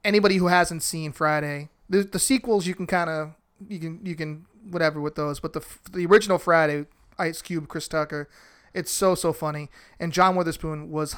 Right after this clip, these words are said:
hilarious in it. His delivery, his timing, like, the, most of the iconic scenes from that movie, at least to me,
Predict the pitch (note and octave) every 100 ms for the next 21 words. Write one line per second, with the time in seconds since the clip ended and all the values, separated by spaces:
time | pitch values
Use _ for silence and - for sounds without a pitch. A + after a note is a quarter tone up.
0 | - D#3+ D3 D3+ D3 C3 C3+ - - -
1 | D#3+ D3+ D#3 F#3 G3 G3+ G3+ E3 D3+ C#3+
2 | - F3 E3+ E3+ E3+ D#3+ D3 C#3+ - -
3 | _ - F#3+ F3+ - G#3 A#3+ A3+ F#3 G#3
4 | A#3 A#3 G#3 F3 F#3+ F3+ E3+ F3+ E3 E3
5 | D#3+ D#3 D#3 D3+ D3 D#3+ E3+ E3 D#3+ D3
6 | C#3